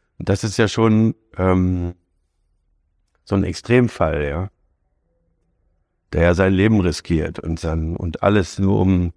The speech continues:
der Gerechtigkeit willen, weil er, weil er einfach sagt, da ist an dieser Stelle mit seinen Pferden da,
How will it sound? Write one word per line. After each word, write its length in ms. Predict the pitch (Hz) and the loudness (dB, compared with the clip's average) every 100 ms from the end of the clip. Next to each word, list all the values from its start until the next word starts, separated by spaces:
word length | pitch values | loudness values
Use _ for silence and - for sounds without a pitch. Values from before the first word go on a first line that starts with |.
| _ | _
der 120 | 87 | -2
Gerechtigkeit 760 | 85 87 95 - 82 - 90 85 | 0 2 0 0 -6 0 0 2
willen, 440 | 92 85 85 92 - _ _ _ _ | 2 2 0 -4 -8 _ _ _ _
weil 120 | 80 | 0
er, 140 | 80 73 - | 2 2 0
weil 160 | 67 71 | 0 2
er 120 | 71 | 2
einfach 300 | 78 76 78 | 2 0 -2
sagt, 380 | - 73 78 - | -2 -4 -2 0
da 80 | 82 | 0
ist 220 | 82 - | 0 -4
an 120 | 82 | -2
dieser 280 | 82 80 82 | 0 0 0
Stelle 260 | - 87 85 | 0 0 0
mit 160 | 82 | 0
seinen 220 | 82 78 | -2 -4
Pferden 360 | 78 82 82 87 | 0 2 2 2
da, 160 | 85 | 0